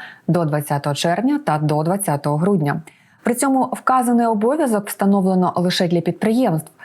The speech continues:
а фоп та звичайні фізичні особи не зобов'язані подавати додаток до Т Ц К. Форма інформування наведена у додатку один до положення номер дев'ятнадцять двадцять один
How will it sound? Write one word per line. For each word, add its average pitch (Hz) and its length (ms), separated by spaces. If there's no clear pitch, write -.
а 240 140
фоп 247 360
та 170 140
звичайні 180 540
фізичні 170 460
особи 262 460
не 175 280
зобов'язані 247 680
подавати 226 600
додаток 165 600
до 147 140
Т 151 120
Ц 196 140
К. 196 260
Форма 294 360
інформування 269 840
наведена 185 480
у 185 120
додатку 175 480
один 233 320
до 165 120
положення 170 500
номер 240 260
дев'ятнадцять 156 600
двадцять 151 380
один 202 280